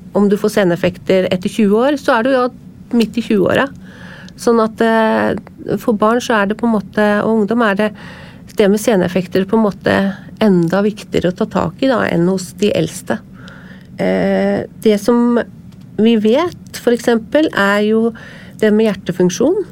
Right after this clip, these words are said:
eh, at, eh, for hjertet er jo en muskel, og den vokser sammen med oss når vi vokser til, på en måte. Eh, og vi vet at en del cellegifter,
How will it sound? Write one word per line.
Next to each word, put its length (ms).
eh, 560
at, 480
eh, 240
for 200
hjertet 320
er 160
jo 100
en 80
muskel, 500
og 100
den 200
vokser 720
sammen 440
med 100
oss 680
når 180
vi 160
vokser 360
til, 240
på 140
en 100
måte. 280
Eh, 460
og 540
vi 160
vet 300
at 120
en 120
del 160
cellegifter, 800